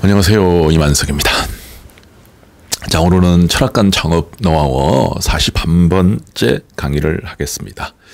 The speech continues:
자, 오늘 처음 이제 주제는 의사 사주하고 의사 부인 사주하고 누가 더 좋을까?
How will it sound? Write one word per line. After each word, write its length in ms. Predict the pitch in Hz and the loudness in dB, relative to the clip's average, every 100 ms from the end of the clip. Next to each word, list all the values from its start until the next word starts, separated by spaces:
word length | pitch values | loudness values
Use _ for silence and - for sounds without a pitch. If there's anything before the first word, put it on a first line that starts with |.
| - - - - - | -16 -14 -12 -14 -18
자, 120 | - 87 | -8 -4
오늘 560 | 135 147 123 98 - | -2 0 0 -2 -4
처음 320 | - 175 143 104 | -2 0 0 0
이제 160 | 87 | -2
주제는 680 | - 87 101 92 73 87 117 - - - | -4 -2 0 2 0 -4 -6 -10 -20 -4
의사 200 | 185 185 | -2 -2
사주하고 840 | 143 - 73 73 80 76 71 104 - _ | -6 -8 -8 -8 -6 -8 -8 -10 -10 _
의사 220 | 110 117 | -8 -6
부인 320 | - - 95 | -8 -6 -6
사주하고 680 | 95 - - 71 73 71 69 _ - | -6 -10 -14 -14 -12 -14 -14 _ -14
누가 180 | 80 - | -8 -4
더 120 | 113 | -4
좋을까? 580 | - 69 78 73 - | -6 -10 -10 -10 -12